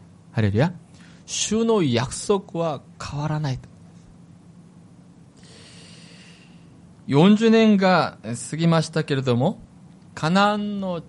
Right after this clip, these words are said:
地をイスラエルに与えると、その約束はモーセの時代とヨシュアの時代と同じでした。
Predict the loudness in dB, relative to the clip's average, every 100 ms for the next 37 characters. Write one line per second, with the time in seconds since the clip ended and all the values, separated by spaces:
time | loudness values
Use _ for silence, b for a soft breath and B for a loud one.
0 | -14 -10 -8 -8 -8 -10 -8 -8 -8 -14
1 | -20 -20 -20 -20 -12 -2 -2 -2 -2 2
2 | 2 2 -2 -4 -6 -8 -10 -8 -4 -4
3 | -2 -2 0 0 -2 -4 -16 -20 -8 -4
4 | -2 -2 -2 -4 -6 -4 -2 2 2 0
5 | -12 -20 -20 -20 -20 -20 -20 -20 -4 2
6 | 2 2 0 -2 -2 0 0 0 -6 -6
7 | -6 -4 -2 -4 -4 -6 -6 -6 -8 -8
8 | -6 -4 -4 -6 -16 -20